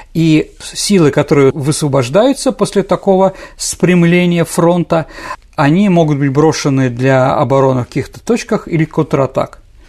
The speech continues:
Гитлер неоднократно выступал против этой стратегической ориентации. А идея была это фельдмаршала Эйха фон Манштейна.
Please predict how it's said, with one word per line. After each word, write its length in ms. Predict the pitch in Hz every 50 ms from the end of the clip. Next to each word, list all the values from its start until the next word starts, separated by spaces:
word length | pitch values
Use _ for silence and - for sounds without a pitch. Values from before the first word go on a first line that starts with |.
| - - _ - - - - - - -
Гитлер 440 | - 160 202 233 - 285 285 269 -
неоднократно 680 | 170 156 165 165 165 170 160 - - 214 226 - 226 208
выступал 420 | 190 - - 208 - - 240 247
против 480 | - - 180 160 147 135 - 135 - -
этой 260 | 175 175 220 202 160
стратегической 680 | - - 170 143 120 156 139 175 196 - - - - 160
ориентации. 640 | 147 160 156 143 - 139 135 - - - - 165 - _ - - - - - - - - -
А 180 | 151 151 156 -
идея 400 | 180 151 143 180 233 262 254 220
была 280 | 151 151 160 185 214 226
это 380 | 208 175 - - 156 147 139
фельдмаршала 640 | - - 160 143 147 170 202 208 - - 175 175 180
Эйха 260 | 160 160 151 - -
фон 220 | 139 - 156 143 131
Манштейна. 540 | 139 135 - - - - 127 - - -